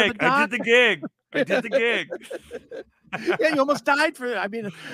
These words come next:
Speaker 1: I guess that would have
Speaker 2: Yeah.
Speaker 1: been a hell of a story that you died for your music, but, you know, it's a story none of us wanna hear, to be honest.
Speaker 2: Well,
Speaker 1: It's,
Speaker 2: it'll
Speaker 1: you know
Speaker 2: happen, s-, but I think we, we got at le-,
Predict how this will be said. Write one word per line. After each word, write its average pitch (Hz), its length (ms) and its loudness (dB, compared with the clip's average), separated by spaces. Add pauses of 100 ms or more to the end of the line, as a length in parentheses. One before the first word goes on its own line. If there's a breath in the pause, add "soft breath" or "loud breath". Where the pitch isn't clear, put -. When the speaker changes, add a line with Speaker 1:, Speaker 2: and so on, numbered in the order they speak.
(100)
Speaker 1:
I 214 80 6
guess 285 200 4
that - 120 6
would 285 100 0
have - 140 -2
Speaker 2:
Yeah. 269 80 -4
Speaker 1:
been 262 80 -10
a 214 40 0
hell 254 240 -2
of 233 120 -2
a 214 40 -2
story 254 400 -2
that 185 160 -8
you 180 80 -4
died 196 380 0
for 190 120 -8
your 185 140 -6
music, 185 440 -4
but, 147 220 -4
you 214 200 -6
know, 196 100 2
it's 208 120 -2
a 190 60 -8
story 226 280 -2
none 196 180 -4
of 190 80 -8
us 180 120 -6
wanna 165 220 -6
hear, 151 220 0
to 139 80 -10
be 143 140 -8
honest. 139 480 -8 (380 soft breath)
Speaker 2:
Well, 135 280 -2
Speaker 1:
It's, 135 160 -14
Speaker 2:
it'll 160 180 -6
Speaker 1:
you 165 80 -2
know 170 60 4
Speaker 2:
happen, 170 260 0
s-, - 160 -14 (220)
but 190 180 0 (120)
I 160 120 0
think 160 300 -10
we, 160 200 -6
we 156 120 -6
got 156 160 -2
at 147 60 -4
le-, 147 100 -10